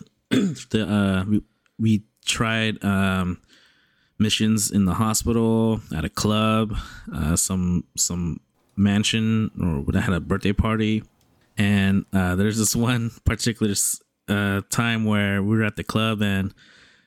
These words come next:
and I, I was, um, handcuffing some lady who was barely wearing anything, and man, when you're, um, tying her up, <laughs> it's pretty, it's, it's,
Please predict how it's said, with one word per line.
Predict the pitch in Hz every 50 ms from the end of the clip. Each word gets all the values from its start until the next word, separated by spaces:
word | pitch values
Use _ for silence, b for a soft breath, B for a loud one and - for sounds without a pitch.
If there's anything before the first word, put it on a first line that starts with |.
| b b b b -
and | - 104 101
I, | 98 98 104 98 - _ - -
I | 76 92 101
was, | 101 101 98 98
um, | 98 95 95 90 90 90 90 82 78 95 - _ _ _ _ - - - _ _ _ _
handcuffing | - - 110 113 107 - 113 101 - - 110
some | - - 98 98
lady | 98 113 143 170 147 113 98 92 90
who | - 104 98 92
was | 95 95 90 90 95 95 92 - - - -
barely | 104 101 101 101 101 101
wearing | 104 104 107 107 107 104
anything, | 107 120 123 104 - - 92 90 85 82 82 80
and | 82 85 80 82 82 78 B B B B _ _ _ _ _ -
man, | 98 101 101 95 87 85
when | 90 98 104
you're, | 107 107 107 107 101 98 - b b b b b b b b b b b b b b _ - -
um, | 101 98 95 92 92 90 90 87 87 - -
tying | - - 107 107 110 107 104
her | 104 101 101
up, | 110 123 127 - - _ -
<laughs> | - - - - - - - - - - - - - - - - - - _ _ _ _ _ _ B B B B B B B B B -
it's | - 110 110 -
pretty, | - - - 135 131 127
it's, | 123 113 - - -
it's, | - 110 - -